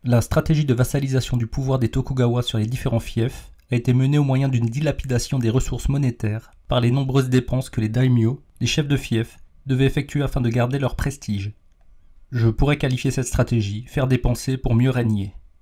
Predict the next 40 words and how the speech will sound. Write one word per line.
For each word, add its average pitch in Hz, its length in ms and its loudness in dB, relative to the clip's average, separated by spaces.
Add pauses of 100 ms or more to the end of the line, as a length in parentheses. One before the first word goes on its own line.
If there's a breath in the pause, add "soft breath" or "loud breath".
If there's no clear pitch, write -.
(600)
L'effet 143 260 0
secondaire 143 520 0
a 117 80 4
été 123 200 0
le 110 100 0
développement 131 500 0
de 117 100 0
ce - 120 -4
qui 113 160 -8
devient 120 260 0
alors 117 340 0
un 107 60 0
marché 110 300 0
économique 117 680 2
et 135 80 -2
l'apparition 127 520 0
de 117 80 2
nombreux 123 320 2
artisans, 107 460 -2 (160)
de 127 40 2
salariés 139 480 -2
contractuels, 117 800 -2
de 135 80 6
marchands, 113 520 0 (100)
c'est-à-dire 143 480 -2
d'une 127 140 2
nouvelle 131 240 -2
classe 147 260 -2
sociale 127 480 -2
dans 117 160 0
un 113 40 2
nouveau 131 220 2
milieu, 110 380 0 (260)
l'apparition 131 440 2
d'une 123 180 4
bourgeoisie 117 640 0
au 123 100 0
sein 147 200 0
d'une 127 160 2
urbanité. 120 600 0